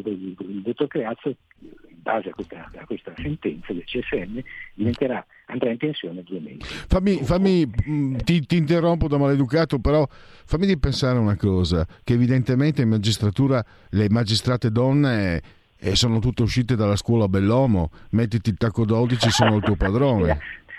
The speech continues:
Speaker 1: No,
Speaker 2: Eh.
Speaker 1: no, spero proprio di no, che non sia così in realtà.
Speaker 2: Beh, ma,
Speaker 1: Però,
Speaker 2: Maurizio, Maurizio,
Speaker 1: eh,
Speaker 2: scusami,
Speaker 1: lasciami
Speaker 2: scusami,
Speaker 1: dire
Speaker 2: ma se sono state zitte le donne magistrato? Eh, io penso
Speaker 1: Ah,
Speaker 2: che siano
Speaker 1: sì, hai
Speaker 2: uscite
Speaker 1: ragione,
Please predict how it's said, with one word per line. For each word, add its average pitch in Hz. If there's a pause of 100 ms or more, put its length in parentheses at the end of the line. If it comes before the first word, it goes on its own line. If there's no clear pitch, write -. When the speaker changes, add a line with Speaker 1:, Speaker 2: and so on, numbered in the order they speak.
Speaker 1:
No, 92
Speaker 2:
Eh. 95
Speaker 1:
no, 107
spero 104
proprio 104
di 101
no, 92
che 101
non 104
sia 113
così 120
in 110
realtà. 147
Speaker 2:
Beh, 165
ma, 151
Speaker 1:
Però, -
Speaker 2:
Maurizio, 175
Maurizio, 156
Speaker 1:
eh, 120
Speaker 2:
scusami, 160
Speaker 1:
lasciami 185
Speaker 2:
scusami, 185
Speaker 1:
dire 156
Speaker 2:
ma 165
se 190
sono 214
state 202
zitte 135
le 127
donne 160
magistrato? 123
Eh, 139
io 220
penso -
Speaker 1:
Ah, 160
Speaker 2:
che 165
siano 156
Speaker 1:
sì, 139
hai 131
Speaker 2:
uscite -
Speaker 1:
ragione, 143